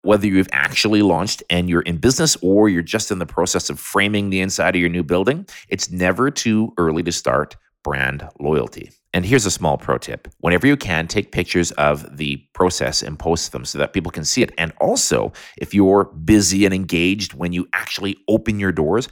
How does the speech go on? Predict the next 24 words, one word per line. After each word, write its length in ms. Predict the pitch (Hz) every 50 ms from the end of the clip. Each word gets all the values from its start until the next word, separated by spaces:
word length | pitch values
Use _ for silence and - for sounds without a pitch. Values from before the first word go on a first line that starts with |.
| - _ _
have 320 | - - - 76 101 113
someone 420 | - - - 143 131 127 113 95 78
record 800 | 87 87 - _ - - - 139 135 107 71 64 67 - 127 - _ _ _ _
and 340 | - 71 76 78 78 76 78 - _
post 340 | - - - 113 - - -
that 200 | - 76 69 69
as 180 | 71 71 - 80
well. 240 | 69 69 58 50 50
It's 140 | - - -
a 20 |
big 380 | 107 - - - 143 143 135 107
deal. 280 | - 123 117 101 71 76
You 60 | 78
don't 140 | 78 95 -
want 140 | - -
to 100 | - -
overlook 380 | 90 87 80 87 82 82 - -
that. 280 | - - - - - - _ _ _ _ _ _ -
I 100 | 92 95
always 260 | 101 110 110 120 98
emphasize 540 | 104 95 - 92 - - 85 76 78 82 -
determining 580 | - 98 92 - 107 104 104 101 98 95 92
your 160 | 92 85 82 76
primary 680 | 78 - - - - 87 95 98 98 95 90 85 85